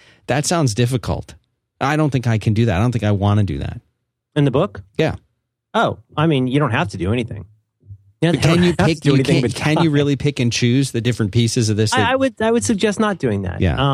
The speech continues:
Speaker 2: Um, when you, if you were gonna advise someone on paleo,
Speaker 1: Yeah.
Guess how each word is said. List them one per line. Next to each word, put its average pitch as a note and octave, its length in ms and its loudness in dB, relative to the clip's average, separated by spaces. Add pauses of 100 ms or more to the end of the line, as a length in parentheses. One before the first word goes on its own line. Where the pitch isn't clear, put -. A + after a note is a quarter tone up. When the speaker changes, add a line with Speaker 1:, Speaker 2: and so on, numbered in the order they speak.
Speaker 2:
Um, B2+ 180 -2 (180)
when D3+ 280 2
you, F3 240 2
if D3+ 180 -2
you F3+ 80 4
were E3+ 100 0
gonna C3+ 360 0
advise B2+ 360 0
someone B2 300 0
on G#2+ 140 0
paleo, G#2 680 0
Speaker 1:
Yeah. E2 240 0